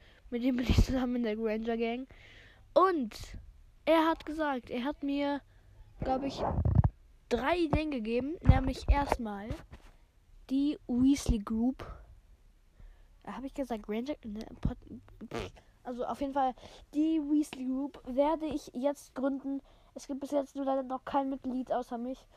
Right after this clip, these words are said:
Ähm, ich suche noch irgendwelche Leute, die einfach, einfach halt Ron abfeiern oder irgendeiner Weasley.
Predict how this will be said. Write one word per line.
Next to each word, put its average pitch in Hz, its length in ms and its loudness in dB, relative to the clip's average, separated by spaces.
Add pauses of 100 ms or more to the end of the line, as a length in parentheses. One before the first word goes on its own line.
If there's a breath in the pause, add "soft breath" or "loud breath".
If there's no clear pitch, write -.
(560 soft breath)
Ähm, 233 400 -4 (1160 soft breath)
ich 247 120 -10
suche 285 240 -2
noch 262 220 -2
irgendwelche 269 400 -4
Leute, 262 240 0 (100)
die 247 200 -6 (440 loud breath)
einfach, 262 540 0 (520)
einfach - 360 0
halt 220 200 0 (840)
Ron 226 240 -2
abfeiern 208 460 -10
oder 220 140 -2
irgendeiner 226 540 -4
Weasley. 226 340 -8